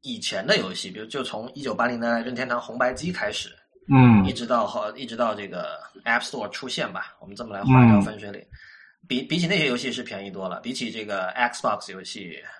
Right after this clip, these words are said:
Speaker 1: PlayStation 的游戏，还有什么，包括 Wii 游戏都便宜多了。那当然这个原因的话，I T公论听众应该是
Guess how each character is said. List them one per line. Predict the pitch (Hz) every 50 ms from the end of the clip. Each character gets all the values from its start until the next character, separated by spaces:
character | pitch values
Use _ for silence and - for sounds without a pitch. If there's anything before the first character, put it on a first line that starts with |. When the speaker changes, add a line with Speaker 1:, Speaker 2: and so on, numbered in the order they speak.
| _ -
Speaker 1:
PlayStation | - 113 110 - - 127 123 120 - 113 98
的 | 90
游 | 90 87 90
戏， | 90 - - 107 95 92 90 90
还 | 90 98 98
有 | 95 90 90
什 | - 92
么， | 90 90 90 90 95 - - - 110 - -
包 | - 131 175
括 | - 190 123 113
Wii | 127 151 143 107
游 | 95 92 95
戏 | - - 98
都 | 92 107 104
便 | 95 - 98 98 101
宜 |
多 | 92 98 98 95
了。 | 95 - - - - - - - -
那 | -
当 | 156 175 180 175
然 | 175 180
这 | 175 196
个 | 175 135 123 117 - - - - _ _ _
原 | 120 117 131 165
因 | 180 196 208
的 | 214 196
话 | 147 147 117 107 101 95 95 104
，I | 135 147
T | 160 156
公 | 156 180
论 | 196 185 127
听 | - 135 139
众 | 139 139 123 117
应 | 120 123
该 | 123 120 123
是 | 120 - 117 107 101 101